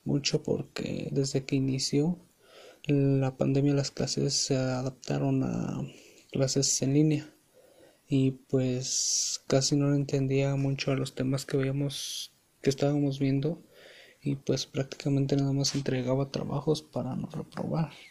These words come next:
y pues casi no le entendí mucho y pues sí me afectó. Bueno, el siguiente es la pandemia en relación a mi vida social.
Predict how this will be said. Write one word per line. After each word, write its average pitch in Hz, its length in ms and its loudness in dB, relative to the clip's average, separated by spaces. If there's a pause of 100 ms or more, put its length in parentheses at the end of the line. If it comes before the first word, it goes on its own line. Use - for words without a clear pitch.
(680)
y 143 140 0
pues - 1300 -4
casi 135 680 0 (220)
no 147 180 2
le 143 80 0
entendí 131 380 0
mucho 139 400 -2 (140)
y 131 140 -4
pues - 760 -8 (580)
sí - 160 -10
me 131 120 -2
afectó. - 500 -8 (960)
Bueno, 139 400 0
el 131 240 -2
siguiente 139 460 0
es 143 220 -4
la 135 100 -4
pandemia 139 460 2
en 147 80 0
relación 127 480 -2
a 135 40 0
mi 131 140 0
vida 131 260 0
social. 156 640 2